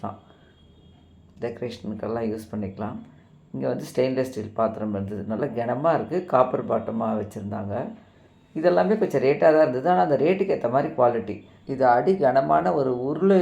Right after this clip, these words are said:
வடிவத்துல இருக்க ஸ்டெயின்லெஸ் ஸ்டீல் கடாய்ங்க. இது வந்து டூ ஃபார்ட்டி நைன் போட்டிருந்தது. இது வந்து பிரியாணி எல்லாம் பண்ணலாம், அடி கனமா இருக்கு, நல்லா அகலமாவும் இருக்கு. செவன் ஃபார்ட்டி நைன்.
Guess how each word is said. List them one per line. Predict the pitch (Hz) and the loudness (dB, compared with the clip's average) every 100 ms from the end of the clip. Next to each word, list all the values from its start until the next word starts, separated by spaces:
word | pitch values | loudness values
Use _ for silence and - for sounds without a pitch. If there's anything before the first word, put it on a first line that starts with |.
| 151 | 4
வடிவத்துல | 127 123 117 - 117 | 0 0 -4 -2 -4
இருக்க | 110 170 - | -2 -2 -2
ஸ்டெயின்லெஸ் | - 127 151 151 - | -2 -2 0 -4 -4
ஸ்டீல் | - 110 101 104 95 107 | -8 -6 -4 -4 -2 0
கடாய்ங்க. | 113 110 101 107 - - - _ - | 2 2 0 -4 -6 -10 -20 _ -12
இது | 147 139 | -4 -2
வந்து | 156 214 - | 2 0 2
டூ | 202 - | 0 4
ஃபார்ட்டி | 135 - 110 | 4 4 -4
நைன் | 120 - | -4 -4
போட்டிருந்தது. | 107 101 101 98 90 | -4 -4 -4 -6 -8
இது | 139 135 | -6 -4
வந்து | 156 - | -4 -2
பிரியாணி | 139 175 175 131 | 0 0 0 0
எல்லாம் | 120 131 | -2 -2
பண்ணலாம், | 117 110 139 123 | -2 0 2 2
அடி | 135 117 | 0 0
கனமா | 113 113 143 131 | 0 0 0 -2
இருக்கு, | - 123 | -2 -2
நல்லா | 113 110 110 | 0 2 0
அகலமாவும் | 113 120 120 120 120 | 0 0 0 0 -2
இருக்கு. | 110 120 - - - - - | -6 -10 -10 -12 -20 -20 -4
செவன் | - 143 160 - | 2 2 2 2
ஃபார்ட்டி | 113 104 101 98 | 0 2 -4 -6
நைன். | 87 | -6